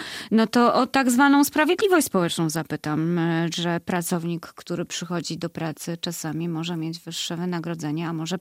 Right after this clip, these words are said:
bardzo podobne do tego, który przepracował już parę dobrych lat w tym, u tego pracodawcy. Bo, e, s-, to minimalne wynagrodzenie, mm, podnosi się minimalne wynagrodzenie, ale bynajmniej wszelkie inne stawki, które u pracodawcy obowiązują, być podnoszone nie muszą.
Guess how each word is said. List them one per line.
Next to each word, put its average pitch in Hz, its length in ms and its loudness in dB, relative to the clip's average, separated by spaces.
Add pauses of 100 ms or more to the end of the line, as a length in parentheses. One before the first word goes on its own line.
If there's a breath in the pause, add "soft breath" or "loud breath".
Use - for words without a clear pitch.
bardzo 170 460 -2
podobne 170 500 -4
do - 100 -10
tego, 185 320 -4
który 208 240 -6
przepracował 240 640 -4
już 294 180 -4
parę 277 320 -2
dobrych 240 380 -2
lat 349 180 0
w - 80 -18
tym, 185 360 -2
u 170 60 -4
tego 160 220 -6
pracodawcy. - 580 -8 (320 loud breath)
Bo, 190 440 4 (440 loud breath)
e, 196 80 2
s-, - 300 -2
to 220 120 2
minimalne 202 560 4
wynagrodzenie, 175 840 0 (400 loud breath)
mm, 185 380 2
podnosi 196 580 2
się 170 220 0
minimalne 180 760 6
wynagrodzenie, 160 720 -2
ale 214 140 -2
bynajmniej 214 400 2
wszelkie 220 440 -2
inne 208 380 2
stawki, 180 340 -4
które 180 280 -4
u 185 40 -2
pracodawcy 175 560 -6
obowiązują, 185 680 -2
być 220 200 0
podnoszone 226 640 2
nie 277 120 6
muszą. 330 420 2